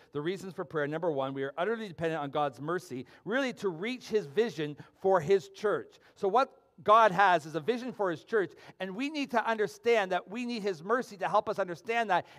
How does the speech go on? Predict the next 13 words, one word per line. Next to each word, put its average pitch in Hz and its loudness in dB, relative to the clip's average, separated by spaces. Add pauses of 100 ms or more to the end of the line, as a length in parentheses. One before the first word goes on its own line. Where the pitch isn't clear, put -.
and 202 -4
be 208 -4
part 262 6
of 160 0
that. 117 -2 (2500)
When 127 -12
I 127 -8
started 131 -4
to 120 -8
plot 131 0
out 127 -4
this 120 -14
series, 120 -8